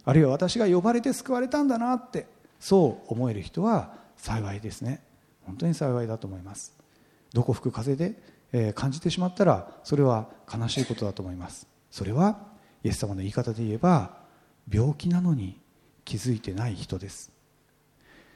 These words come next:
私たちはみんな、みんな、霊的に健康じゃないところがありますね。問題を抱えています。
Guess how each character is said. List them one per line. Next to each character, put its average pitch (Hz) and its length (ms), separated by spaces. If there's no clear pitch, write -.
私 277 300
た 151 100
ち - 120
は 117 300
み 160 140
ん 220 100
な、 233 240
み 165 160
ん 233 100
な、 240 220
霊 143 220
的 185 280
に 196 360
健 180 260
康 180 200
じ 170 80
ゃ 160 60
な 180 140
い 104 140
と - 100
こ 135 120
ろ 151 80
が 101 80
あ 95 40
り 107 80
ま 117 120
す - 120
ね。 101 140
問 147 160
題 170 220
を 165 180
抱 - 280
え 156 60
て 151 300
い - 20
ま 98 120
す。 - 200